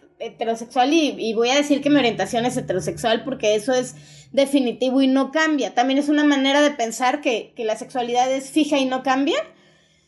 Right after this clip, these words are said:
Y hay otras personas que pensamos que esto puede variar y que es más diverso y que hay personas que se definen homosexuales o heterosexuales, pero que son preferentemente porque igual pueden disfrutar otro tipo de actividades, en ot-,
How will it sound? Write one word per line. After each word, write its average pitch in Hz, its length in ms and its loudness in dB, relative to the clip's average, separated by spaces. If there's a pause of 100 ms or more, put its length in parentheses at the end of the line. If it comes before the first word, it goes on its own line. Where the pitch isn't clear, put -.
(460)
Y 294 160 6
hay 294 140 2
otras 311 220 -4
personas 294 500 0 (760)
que 294 140 2
pensamos 302 440 0
que 330 80 0
esto 320 240 -2
puede 311 200 4
variar 311 400 0
y 302 80 -6
que 302 80 -4
es 285 80 -4
más 302 180 -4
diverso 302 500 0
y 294 100 0
que 285 80 2
hay 262 100 2
personas 277 500 0
que 269 140 -2
se 226 180 -2
definen 240 420 0
homosexuales 240 680 -2
o - 20 0
heterosexuales, 285 720 0
pero 247 220 0
que - 60 -16
son 254 260 -6
preferentemente 285 1000 0
porque 285 320 -12
igual 247 400 -2 (440)
pueden 311 320 2
disfrutar 285 580 -2
otro 277 260 -4
tipo 285 240 0
de 269 80 4
actividades, 269 720 0
en 233 120 -4
ot-, 233 260 -10